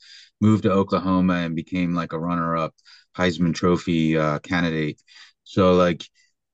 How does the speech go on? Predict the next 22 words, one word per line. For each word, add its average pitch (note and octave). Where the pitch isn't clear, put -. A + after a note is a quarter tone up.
everything C3+
about A2
him F#2
is E2+
great. F#2
He's F2
an F2+
amazing F#2
football F#2+
player, E2+
but D#2+
this A#2+
year G#2+
he G2
just F#2+
stepped F2+
it F2+
up. E2+
The, E2+
he's G#2+
improved, G2
um, E2+